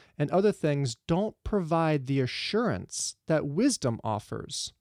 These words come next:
We often think that with power, we can change our lives and the world,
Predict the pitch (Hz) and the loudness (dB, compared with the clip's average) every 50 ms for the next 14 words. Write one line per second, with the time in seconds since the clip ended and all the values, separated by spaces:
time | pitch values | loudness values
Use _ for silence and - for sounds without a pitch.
0 | _ _ - - 196 220 247 262 254 - 220 196 - - 208 196 190 - 196 180 | _ _ -2 2 2 4 4 2 2 2 0 0 0 0 0 0 0 2 4 4
1 | 175 - - - 156 160 147 - - - - - 202 196 170 135 113 101 104 104 | 4 4 2 2 2 2 2 0 -6 -10 -6 -2 0 0 2 2 2 0 -2 -4
2 | _ _ _ _ - 160 160 - 156 131 117 110 - - - 196 196 190 165 180 | _ _ _ _ 0 0 2 4 2 0 0 -2 -4 -2 0 2 2 2 4 4
3 | 165 151 143 143 147 151 147 127 101 101 107 - - - 180 196 190 185 175 151 | 4 4 4 4 4 4 4 2 0 -2 -4 -8 -4 2 2 4 4 4 4 4
4 | 131 135 170 214 220 151 98 90 - | 4 4 4 4 2 0 -2 -4 -10